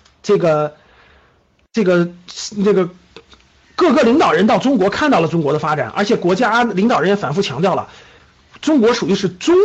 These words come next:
速增-，中高速增长，增长的同时，其实为世界带来了发展的机遇。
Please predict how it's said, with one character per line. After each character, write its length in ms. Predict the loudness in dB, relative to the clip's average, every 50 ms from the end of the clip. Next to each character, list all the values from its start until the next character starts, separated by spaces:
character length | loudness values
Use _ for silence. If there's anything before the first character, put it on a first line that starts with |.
| 2 2 0
速 140 | 0 0 0
增-， 180 | 0 0 -2 0
中 220 | 2 2 2 4
高 220 | 4 4 4 2 2
速 160 | 2 0 0
增 200 | 0 0 0 0
长， 220 | -2 -6 -12 -20 _ _ _ _ _ _ _ _ _ _ _ _ _ _ _ _ _ _ _ _ _ _ _ _ _ _ _ _ _ _
增 220 | 0 2 4 4 4
长 180 | 2 2 0
的 60 | -2 -4
同 380 | -4 -4 -2 0 2 2 2
时， 400 | 0 -2 -6 -4 -4 -6 -6 -8 -18 -20 _ -20 _ -20 _ _ _ -10
其 180 | -4 -2 -2
实 160 | 0 0 0 0
为 140 | 0 0
世 260 | 0 -2 -2 -2 -2 0
界 180 | 2 2 2 2
带 180 | 2 0 0
来 100 | 0 0
了 80 | -2 -2
发 240 | -2 -2 -2 -2 -2
展 100 | -2 -4
的 80 | -6
机 200 | -6 -6 -6 -8
遇。 160 | -8 -8 -12